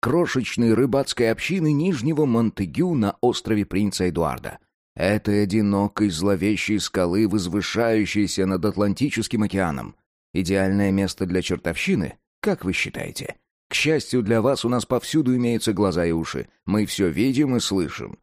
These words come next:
Сэдди Эткинс, официантка и закусочный дипломат в Нижнем Монтегю, обнаружила, что прошлой ночью её пикап "Шевроле"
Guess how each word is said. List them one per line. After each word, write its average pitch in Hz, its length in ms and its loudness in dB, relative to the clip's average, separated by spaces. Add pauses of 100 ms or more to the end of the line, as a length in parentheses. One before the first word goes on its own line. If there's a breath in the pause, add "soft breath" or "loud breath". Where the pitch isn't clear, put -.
(260)
Сэдди 127 540 0
Эткинс, 110 640 -2
официантка 101 720 -2
и 80 80 -2
закусочный 90 720 -2
дипломат 95 580 -2
в 78 80 -8
Нижнем 87 420 0
Монтегю, 85 760 -2 (140)
обнаружила, 80 1040 -4 (140)
что - 240 -4
прошлой 95 480 0
ночью 98 400 2
её 92 160 2
пикап - 480 -4
"Шевроле" 76 720 -2